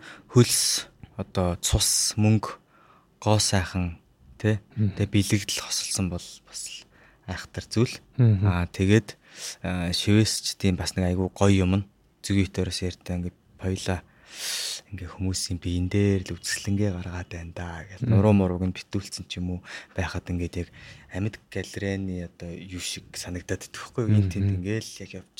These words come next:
Speaker 1: байгаа. Тэр нь бас айгүй гоё.
Speaker 2: Тэр яг нөгөө өшөө бас, а, Японы яг якуза нарын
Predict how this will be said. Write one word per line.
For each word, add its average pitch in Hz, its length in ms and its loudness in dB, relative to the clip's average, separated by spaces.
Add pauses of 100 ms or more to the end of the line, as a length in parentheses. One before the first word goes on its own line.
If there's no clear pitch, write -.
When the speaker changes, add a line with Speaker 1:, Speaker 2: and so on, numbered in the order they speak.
Speaker 1:
байгаа. 101 120 -18 (280)
Тэр 127 200 6
нь 139 80 10
бас 113 160 6
айгүй 92 280 2 (880)
гоё. - 180 -10 (640)
Speaker 2:
Тэр - 140 6 (400)
яг 98 220 -2
нөгөө 98 320 0
өшөө 135 180 6
бас, 113 220 2
а, 107 240 0 (340)
Японы 123 400 4
яг 95 80 2
якуза 120 400 -2
нарын 110 320 2